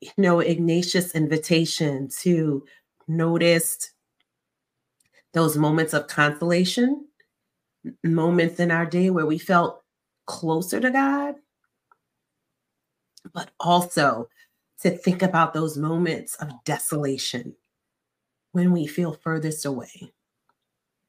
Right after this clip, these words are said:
You know, as we were discussing in the conversation,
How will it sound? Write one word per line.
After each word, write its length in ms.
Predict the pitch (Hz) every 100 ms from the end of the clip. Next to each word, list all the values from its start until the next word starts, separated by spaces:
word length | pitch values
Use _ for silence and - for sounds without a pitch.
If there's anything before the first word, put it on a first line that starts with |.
| _ _ _ _ _ _
You 80 | 190
know, 160 | 165 151
as 240 | 160 160
we 140 | 170 165
were 140 | 160
discussing 600 | 151 151 - 151 175 160
in 120 | 147
the 80 | 143
conversation, 1040 | - 160 151 135 - 156 - 147 135 131